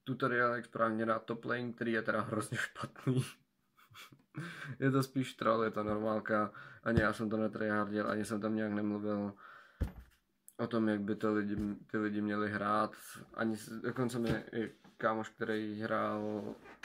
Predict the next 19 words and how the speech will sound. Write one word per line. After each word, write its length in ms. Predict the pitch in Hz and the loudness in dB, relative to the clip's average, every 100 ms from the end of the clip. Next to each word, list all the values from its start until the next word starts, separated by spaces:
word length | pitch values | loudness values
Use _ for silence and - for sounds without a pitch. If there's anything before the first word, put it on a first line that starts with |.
| - - | -16 -12
no, 680 | 147 113 107 107 104 101 107 - - - - | -4 0 0 -2 -4 -6 -8 -16 -20 -20 -4
M 200 | 120 117 | 0 0
Č 180 | - 110 | 2 2
R 80 | 110 110 110 113 - _ - - - - - - - - | 4 4 2 -2 -10 _ -12 -12 -14 -18 -14 -14 -14 -4
jako 260 | 113 - | -4 -2
top 220 | 107 107 | -4 -2
laner, 480 | 113 110 110 107 104 - - - - - | 0 2 2 -2 -4 -10 -20 -20 -20 -20
tak 220 | - 113 113 | -4 -4 0
mi 380 | 110 107 104 | 2 4 2
řekl, 320 | 104 107 107 101 | 2 2 0 -2
že 140 | 104 | -2
to 100 | 104 | -2
je 100 | 104 | -4
špatný 540 | 95 101 95 104 107 | -4 -6 -6 -4 -6
a 140 | - 104 | -2 -2
jo, 200 | 101 104 | 0 0
je 140 | 104 | -2
to 100 | 104 | -4
špatný, 680 | 101 - 107 110 107 110 - | -6 -6 -6 -4 -2 -4 -8